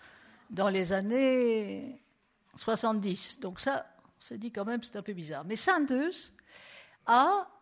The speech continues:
euh, une, une sincérité, une éloquence,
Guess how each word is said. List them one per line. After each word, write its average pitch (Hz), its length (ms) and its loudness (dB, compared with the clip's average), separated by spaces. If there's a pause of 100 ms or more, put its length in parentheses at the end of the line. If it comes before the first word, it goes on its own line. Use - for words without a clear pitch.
euh, 190 480 4
une, 190 680 0 (680)
une 214 180 2
sincérité, 262 1200 2
une 226 200 0
éloquence, 233 1040 0